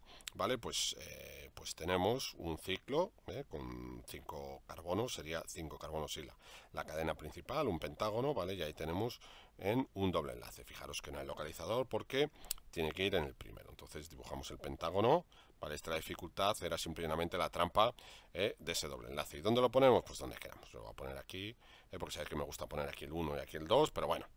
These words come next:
¿eh? A gustos pintan los colores, aunque yo os recomiendo que lo hagáis así. <laughs> Bueno, entonces vamos a por el siguiente, ¿eh? Que es más fácil en el fondo, porque aquí es muy fácil caer en la trampa, ¿eh?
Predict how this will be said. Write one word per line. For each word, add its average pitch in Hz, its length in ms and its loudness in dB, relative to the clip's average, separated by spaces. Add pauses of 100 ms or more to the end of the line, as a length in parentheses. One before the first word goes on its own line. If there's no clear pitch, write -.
(100)
¿eh? 101 160 -2 (320)
A 85 100 4
gustos 107 520 2
pintan 107 580 4
los 82 200 -2
colores, 90 380 2
aunque 82 180 -4
yo 92 100 6
os 98 60 8
recomiendo 101 340 4
que 82 60 0
lo 65 60 -4
hagáis 82 220 -2
así. - 320 2
<laughs> - 40 -4 (1400)
Bueno, 90 280 6 (340)
entonces 143 400 10
vamos 110 280 12
a 113 100 10
por 113 120 6
el 110 80 4
siguiente, 139 640 6 (360)
¿eh? 127 200 4
Que 95 200 0 (120)
es 143 160 8
más - 180 12
fácil 135 300 8
en 113 80 12
el 110 120 10
fondo, 156 240 10
porque 98 160 4
aquí 113 160 0
es 131 40 6
muy 131 120 8
fácil 101 260 0
caer 80 180 0
en - 60 -6
la - 100 -10
trampa, - 280 -10
¿eh? 110 60 -8